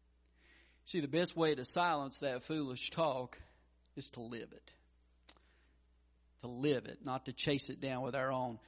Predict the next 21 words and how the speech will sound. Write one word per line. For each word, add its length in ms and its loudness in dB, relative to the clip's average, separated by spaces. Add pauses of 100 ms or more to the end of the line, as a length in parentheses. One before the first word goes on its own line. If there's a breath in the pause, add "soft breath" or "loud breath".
(220 soft breath)
words. 680 -6 (600 loud breath)
We 100 8
notice 320 8
in 80 4
six 300 2
four 320 6
they 180 6
tried 320 4
to 80 0
dig 260 2
up 220 2
dirt 220 4
on 220 0
Daniel, 440 -2
as 100 -8
we 120 -6
talked 320 -2
about 280 -2
last 400 -2
time. 400 -2
It 60 -10